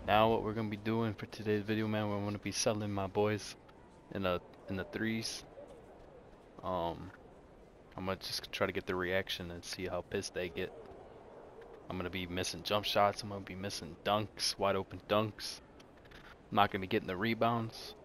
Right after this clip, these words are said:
so it's gonna be a full, uh, it's gonna be like a full video. No editing or none of that. 'Cause you gotta see defense, all the sides of it. I'm just gonna see how pissed they can get.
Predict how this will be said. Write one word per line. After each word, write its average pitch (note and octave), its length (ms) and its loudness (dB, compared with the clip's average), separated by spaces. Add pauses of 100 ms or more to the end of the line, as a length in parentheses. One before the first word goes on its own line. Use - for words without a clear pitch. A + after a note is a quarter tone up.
so - 180 -6
it's G2+ 100 -6
gonna G2+ 200 -4
be F#2+ 180 -6
a E2+ 140 0
full, F#2+ 500 -2
uh, D#2+ 380 0 (1120)
it's - 80 -16
gonna G#2 120 -4
be G2 60 -2
like F#2 160 2
a - 60 -2
full F#2+ 240 0
video. E2 340 -4 (420)
No F2+ 100 -2
editing F2 540 -2 (300)
or F2 60 -10
none E2+ 200 -6
of D#2+ 60 -8
that. E2+ 320 2 (560)
'Cause - 100 -12
you - 60 -6
gotta F#2+ 120 -2
see G2 240 -4
defense, F#2 380 -6
all E2 160 -4
the F2 80 -10
sides E2+ 420 0
of E2 120 -10
it. D2 120 -6 (1300)
I'm G2+ 80 -4
just - 140 0
gonna F#2+ 140 -2
see G2 180 -2
how F#2+ 140 4
pissed - 300 -2
they A2 80 4
can G#2 180 -6
get. A2+ 240 2